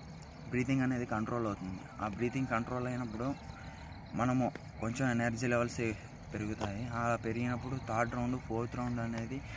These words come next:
నువ్వు ఫ్రీగా కొట్టగలుగుతావు. ఫోర్త్ రౌండ్ కొంచెం ఫోర్స్ వేయాలి ఉంటుంది, ఆ ఫోర్స్ వేసి కొట్టాలి.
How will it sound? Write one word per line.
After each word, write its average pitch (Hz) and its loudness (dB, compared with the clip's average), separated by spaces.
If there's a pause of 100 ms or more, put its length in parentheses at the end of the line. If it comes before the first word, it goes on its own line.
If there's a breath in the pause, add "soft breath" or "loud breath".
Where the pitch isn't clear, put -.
(240 loud breath)
నువ్వు 117 2
ఫ్రీగా 127 0
కొట్టగలుగుతావు. 101 -4 (1160)
ఫోర్త్ 117 -2
రౌండ్ 131 0
కొంచెం 120 0
ఫోర్స్ 113 -4
వేయాలి 110 2
ఉంటుంది, 95 -4 (260)
ఆ 104 2
ఫోర్స్ 117 -2
వేసి 120 0
కొట్టాలి. 101 -4